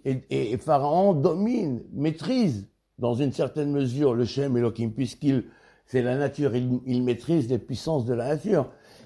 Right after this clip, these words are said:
Il est, il connaît la sorcellerie, il connaît les mazalot. Donc il a une certaine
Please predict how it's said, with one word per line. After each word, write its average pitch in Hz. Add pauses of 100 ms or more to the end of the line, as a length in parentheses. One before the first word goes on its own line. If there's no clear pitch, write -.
(120)
Il 113
est, 117
il 104
connaît 131
la 113
sorcellerie, 123
il 131
connaît 123
les 117
mazalot. 123 (340)
Donc 165
il 214
a 226
une 220
certaine 185